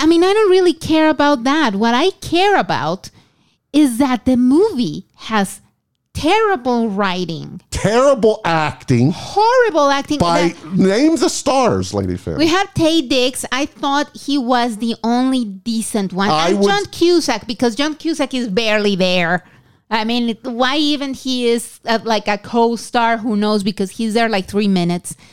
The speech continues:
Speaker 1: George Lopez
Speaker 2: He's pitiful.
Speaker 1: is there.
Speaker 2: You better
Speaker 1: Uh-huh.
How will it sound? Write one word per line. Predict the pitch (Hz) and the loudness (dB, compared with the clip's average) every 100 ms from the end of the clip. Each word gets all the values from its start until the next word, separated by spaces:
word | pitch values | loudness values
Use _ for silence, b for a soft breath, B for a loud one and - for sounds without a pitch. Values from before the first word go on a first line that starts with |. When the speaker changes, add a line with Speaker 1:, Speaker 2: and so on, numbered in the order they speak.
| B B B B | B B B B
Speaker 1:
George | 202 254 349 - | -2 0 0 -2
Lopez | 262 262 262 269 202 180 | -2 0 0 0 -2 2
Speaker 2:
He's | 123 117 - | 2 0 -2
pitiful. | - 123 190 | -2 0 2
Speaker 1:
is | 214 | 0
there. | 190 220 208 220 220 | 0 0 2 2 0
Speaker 2:
You | 139 | 0
better | 139 139 | 2 2
Speaker 1:
Uh-huh. | 143 | 2